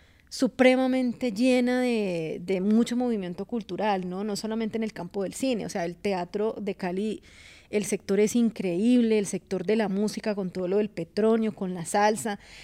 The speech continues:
Entonces, lo que uno espera con esos, con esos eventos también es posicionar a la ciudad, ¿no? Como ese, como ese, ese germen, digamos, de muchas expresiones culturales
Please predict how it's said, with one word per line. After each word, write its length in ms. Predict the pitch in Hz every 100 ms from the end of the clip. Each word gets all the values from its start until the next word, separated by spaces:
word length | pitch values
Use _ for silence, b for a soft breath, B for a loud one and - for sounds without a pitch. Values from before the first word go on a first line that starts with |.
| B
Entonces, 400 | 233 240 226 277
lo 180 | 277 -
que 100 | 220
uno 200 | 214 220
espera 360 | - 285 277
con 200 | - 254
esos, 320 | 190 214 220
con 220 | - 226 196
esos 240 | 196 214
eventos 640 | 247 180 208 220 269 311 b b b
también 380 | 214 196 202 202
es 100 | 202
posicionar 560 | 240 240 226 220 175
a 60 | 185
la 120 | 202
ciudad, 480 | - 202 190 202 269 _
¿no? 320 | 202 185 202 - b b
Como 500 | - 233 208 190 175
ese, 920 | - 202 185 220 214 220 220 220 202 175 B B -
como 280 | 214 202
ese, 760 | 185 - 208 208 208 208 208 -
ese 220 | 196 220
germen, 480 | 214 240 226 226 220
digamos, 420 | 208 175 170 196
de 100 | 214
muchas 360 | 202 220 254 247
expresiones 520 | - 202 196 170 -
culturales 720 | 233 214 196 180 170 233 -